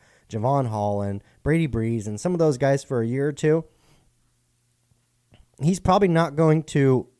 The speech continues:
be on my list of, you know,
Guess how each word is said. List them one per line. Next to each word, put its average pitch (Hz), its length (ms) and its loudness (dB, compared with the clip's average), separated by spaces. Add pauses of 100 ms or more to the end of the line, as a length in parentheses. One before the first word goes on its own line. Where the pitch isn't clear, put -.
(120)
be 147 220 0
on 139 220 0
my 117 380 0 (560)
list 151 440 4
of, 123 440 4 (140)
you 143 160 0
know, 117 160 2